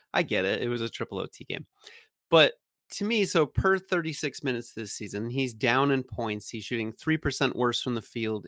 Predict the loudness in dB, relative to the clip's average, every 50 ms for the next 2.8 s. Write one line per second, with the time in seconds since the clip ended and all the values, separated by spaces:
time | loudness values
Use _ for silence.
0 | -6 -4 -2 -2 -2 -2 -4 -6 -6 -4 -4 -4 -6 -6 -6 -10 _ -20 _ _
1 | -6 -4 -2 0 0 2 4 4 4 4 2 0 -2 0 0 0 0 2 0 0
2 | 0 0 -4 -6 -4 -4 -2 -2 0 -2 0 -2 -2 -4 -6 -8